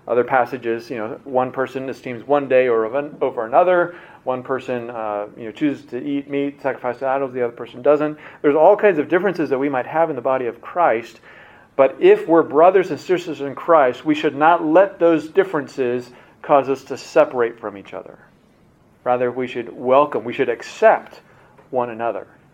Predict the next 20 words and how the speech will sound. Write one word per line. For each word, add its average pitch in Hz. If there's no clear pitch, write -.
But 170
how 214
did 240
Christ 139
accept -
us? -
Did 156
he 175
accept 262
us 143
for -
the 165
purpose 160
of 156
just 160
leaving 185
us 151
how 156
we 143
are? 151